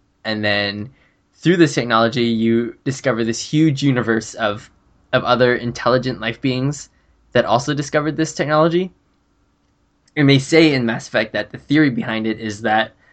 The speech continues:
uh, is that, like, sentient beings or, like,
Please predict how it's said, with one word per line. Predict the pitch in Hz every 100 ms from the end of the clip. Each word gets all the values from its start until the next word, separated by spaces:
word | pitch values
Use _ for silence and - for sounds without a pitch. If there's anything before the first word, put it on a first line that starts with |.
| _ _ _ -
uh, | 127 117 110 101 82 _ -
is | 117
that, | 110 101 98
like, | 113 113 - _ _
sentient | - - - - 127 135 139 127 113 101 -
beings | 120 120 123 127 127
or, | 113
like, | 101 101